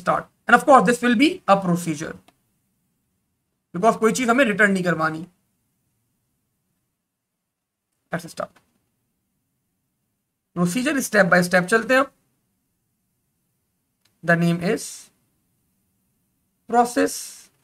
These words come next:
मैसेज। पैरामीटर क्या लेगा ये हमारे पास, ऊपर चलते हैं, मैं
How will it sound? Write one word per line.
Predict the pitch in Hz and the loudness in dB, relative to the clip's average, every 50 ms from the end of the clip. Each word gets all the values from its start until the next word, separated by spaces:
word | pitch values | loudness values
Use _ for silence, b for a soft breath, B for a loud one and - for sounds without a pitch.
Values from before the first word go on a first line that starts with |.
| _ _ _ _ _ _ _ _ _ _ _ _ _ _ _ _ _ _ _ _ _ _ _ _ - | _ _ _ _ _ _ _ _ _ _ _ _ _ _ _ _ _ _ _ _ _ _ _ _ -12
मैसेज। | 170 160 160 156 151 - - - - - _ - - - - - - - _ _ _ _ _ _ _ _ _ _ _ _ _ _ _ _ _ _ - | -8 -8 -6 -8 -8 -12 -16 -18 -20 -18 _ -20 -18 -18 -18 -20 -20 -20 _ _ _ _ _ _ _ _ _ _ _ _ _ _ _ _ _ _ 2
पैरामीटर | 185 180 180 190 208 202 233 233 | 4 4 4 4 2 0 0 2
क्या | - 233 226 | 4 4 4
लेगा | 220 220 220 233 | 4 4 2 2
ये | 226 233 | 2 2
हमारे | 226 214 208 208 214 | 2 2 2 2 2
पास, | 214 - 240 240 240 185 | 2 2 0 0 0 -4
ऊपर | 175 175 180 170 | -4 -2 -2 0
चलते | 175 185 180 175 247 | 0 -2 -2 0 -2
हैं, | 254 | 0
मैं | 226 190 175 | 2 0 0